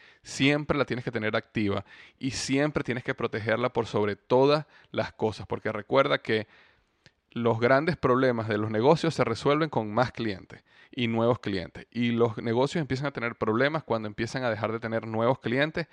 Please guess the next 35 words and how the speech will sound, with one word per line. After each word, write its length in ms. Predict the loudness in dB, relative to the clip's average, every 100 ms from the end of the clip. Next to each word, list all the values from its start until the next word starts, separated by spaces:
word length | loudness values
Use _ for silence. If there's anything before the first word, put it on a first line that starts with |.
| -20 -20 _
y 120 | -8
solo 300 | 0 4 4
se 120 | 2
enfocan 360 | -4 -2 -4 -4
en 40 |
los 120 | -8 -6
clientes 340 | -8 -6 -8
que 100 | -8
ya 120 | -8
tienen. 280 | -2 -4 -4 _ _ -20 -20 2
Lo 140 | 8
cual 160 | 10 10
nos 100 | 10
lleva 140 | 8
a 40 |
la 60 | 8
estrategia 380 | 2 -2 0 0
número 240 | 0 2
dos. 280 | 4 2 0 _ -20 -10
Ahora, 240 | 4 6
la 80 | 6
estrategia 460 | 0 -2 0 2 2
número 260 | 2 2
dos 260 | 4 4 2
es 220 | -4 -4 0
poderosa 640 | 4 6 6 4 4 -4
solo 460 | 0 4 6 4 0
si 360 | -2 -2 -2 -8 _
la 120 | -4
estrategia 360 | 0 0 0 -4
número 240 | -4 -2
uno 100 | -2
está 140 | -2 -4
funcionando 480 | -4 -2 -2 0
bien. 240 | 0 0